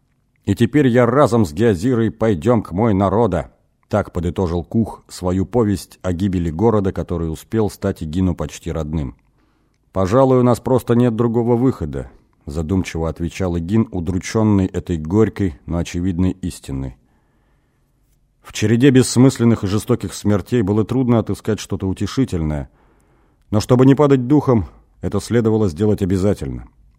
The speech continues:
И утешение сыскалось. Эсмар, Гнук, пёс Лога, Альбатрос Шалькевр, Круст Гутулан и Пол Вай были наверняка мертвы.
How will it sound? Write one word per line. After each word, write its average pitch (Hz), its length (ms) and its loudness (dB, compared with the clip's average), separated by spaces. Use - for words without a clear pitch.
И 92 80 -2
утешение 151 480 2
сыскалось. 95 640 -2
Эсмар, 117 600 2
Гнук, 101 640 0
пёс - 320 -2
Лога, 104 500 2
Альбатрос 113 560 2
Шалькевр, 110 880 0
Круст 113 540 -2
Гутулан 98 840 0
и 101 80 -4
Пол 120 400 2
Вай 123 380 4
были 113 260 0
наверняка 104 540 0
мертвы. 90 600 -4